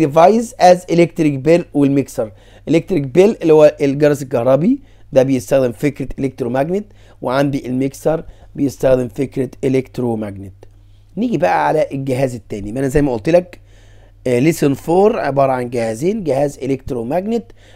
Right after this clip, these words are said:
بيحول electric energy into magnetic energy، أما الجهاز التاني اسمه داينامو،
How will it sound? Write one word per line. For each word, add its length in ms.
بيحول 540
electric 560
energy 420
into 240
magnetic 380
energy، 260
أما 200
الجهاز 380
التاني 480
اسمه 320
داينامو، 800